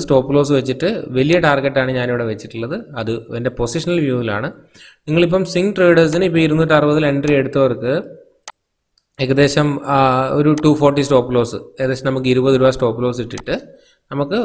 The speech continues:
ഒരു, ആ, ടു എയ്റ്റി ഫൈവ് ടാർഗറ്റ് സെറ്റ് ചെയ്യാം. ഓക്കെ, ടു എയ്റ്റി ഫൈവ്, അതായത് വളരെ പെട്ടെന്ന് profit book ചെയ്യുന്നവർക്ക് ടു ഫോർട്ടിയിൽ stop loss വെച്ചിട്ട് നിങ്ങൾക്ക് ഇവിടെ, ആ, ടു എയ്റ്റി സിക്സിൽ എക്സിറ്റ് ചെയ്യാം. Almost ഇവിടെ ഇന്നലെ ടു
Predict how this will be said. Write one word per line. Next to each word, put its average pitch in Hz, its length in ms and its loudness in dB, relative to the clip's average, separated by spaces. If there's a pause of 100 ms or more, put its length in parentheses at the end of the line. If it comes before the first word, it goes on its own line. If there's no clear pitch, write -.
(220)
ഒരു, 190 140 -2 (280)
ആ, 147 40 0 (500)
ടു 175 100 2 (360)
എയ്റ്റി 151 240 0 (180)
ഫൈവ് 139 400 0 (380)
ടാർഗറ്റ് 120 420 -4
സെറ്റ് 104 220 -14
ചെയ്യാം. 110 180 -16 (500)
ഓക്കെ, 131 140 -10 (260)
ടു 123 80 -6 (120)
എയ്റ്റി 117 280 -6
ഫൈവ്, 110 300 -6
അതായത് 135 280 -2
വളരെ 139 200 2 (140)
പെട്ടെന്ന് 170 360 -2
profit 139 380 -2
book 117 140 -8
ചെയ്യുന്നവർക്ക് 117 440 -8 (540)
ടു 220 160 0
ഫോർട്ടിയിൽ 135 420 0
stop 120 280 -2
loss 120 220 -4
വെച്ചിട്ട് 110 300 -6 (280)
നിങ്ങൾക്ക് 120 280 -8
ഇവിടെ, 156 160 -4 (580)
ആ, 117 40 -4 (320)
ടു 135 80 -4 (100)
എയ്റ്റി 120 200 -4 (100)
സിക്സിൽ 143 260 -8 (380)
എക്സിറ്റ് 139 320 -6
ചെയ്യാം. 127 200 -2 (120)
Almost 180 380 -2
ഇവിടെ 160 200 2
ഇന്നലെ 151 320 0
ടു 151 40 2